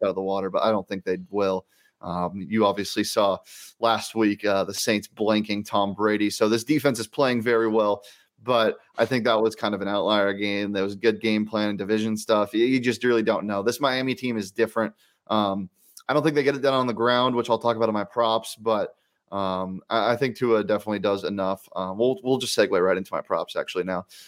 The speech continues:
Um, I got Jaylen Waddle score the first touchdown. I, I just think he's one of the best receivers in the N F L right now,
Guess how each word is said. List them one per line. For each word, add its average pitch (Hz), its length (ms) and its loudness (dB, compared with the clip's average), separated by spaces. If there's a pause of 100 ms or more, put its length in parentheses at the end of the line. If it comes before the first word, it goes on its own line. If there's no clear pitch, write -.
(140)
Um, 98 480 0
I 135 100 -2
got 170 120 -2
Jaylen 156 240 -2
Waddle 131 220 0
score 131 160 -2
the 123 60 -6
first 117 180 -2
touchdown. 110 540 0
I, 98 240 -2
I - 20 2
just 113 180 -6
think 110 140 -4
he's 98 280 -10
one 110 240 0
of 104 80 0
the 107 80 0
best 98 220 0
receivers 98 260 -6
in 95 60 -14
the 98 80 -6
N 92 60 -4
F 90 100 -12
L 107 160 4
right 101 160 2
now, 98 260 -4